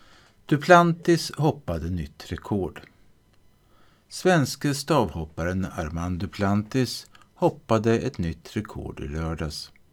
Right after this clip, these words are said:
Han hoppade sex komma tjugotvå meter. Det är det högsta som någon någonsin har hoppat. Det är ett nytt världsrekord.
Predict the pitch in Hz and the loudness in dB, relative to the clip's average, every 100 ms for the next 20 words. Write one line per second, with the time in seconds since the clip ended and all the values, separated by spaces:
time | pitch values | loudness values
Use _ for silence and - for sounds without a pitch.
0 | _ - _ _ _ _ _ - 151 160 | _ -20 _ _ _ _ _ 2 4 6
1 | 160 - 90 78 82 - 107 117 - - | 2 0 -6 -4 -6 -2 -2 -2 -4 -6
2 | 131 135 131 156 151 - 85 82 78 80 | -2 -2 0 -2 -2 -2 -2 -2 -4 -6
3 | 78 92 78 _ _ _ _ _ - - | -6 -6 -6 _ _ _ _ _ -20 -20
4 | - _ - 151 95 87 90 139 127 - | -20 _ 0 2 2 0 0 0 -2 -4
5 | - 123 120 135 139 110 80 87 90 101 | -2 -2 0 0 2 2 0 -4 -2 -4
6 | - 131 92 82 - 95 85 - 67 87 | -2 -2 -2 -4 -4 -4 -4 -6 -8 -12
7 | - - 80 76 - - _ _ _ _ | -14 -8 -8 -8 -16 -20 _ _ _ _
8 | _ - 147 - 85 82 98 - 69 - | _ -8 -6 -2 -2 -2 -4 -8 -10 -12
9 | - - 82 78 - 78 - 95 90 - | -12 -8 -8 -6 -6 -8 -6 -6 -6 -10